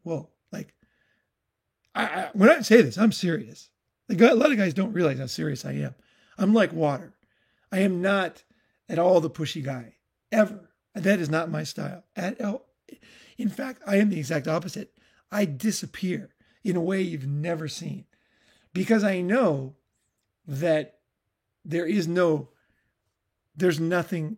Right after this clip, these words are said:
in this direction for me. The best thing I can do is just be like water and get out of there. And once in a while,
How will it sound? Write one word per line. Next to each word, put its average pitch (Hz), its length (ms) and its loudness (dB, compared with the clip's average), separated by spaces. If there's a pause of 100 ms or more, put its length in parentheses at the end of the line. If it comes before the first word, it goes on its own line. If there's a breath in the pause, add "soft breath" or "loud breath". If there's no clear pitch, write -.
in 175 180 0
this 160 160 -2
direction 147 600 -6
for 156 160 -18
me. 143 240 -20 (1600 soft breath)
The 151 140 0
best 190 320 6
thing 160 160 0
I 170 100 0
can 160 160 -6
do 135 160 -4
is 123 140 -6
just 135 160 -10
be 165 120 2
like 143 160 0
water 143 300 0
and 117 80 -6
get 143 100 -6
out 160 160 0
of 147 60 2
there. 131 220 -6 (580 soft breath)
And 156 240 -2 (200)
once 190 300 4
in 185 80 -4
a 170 60 -4
while, 156 540 2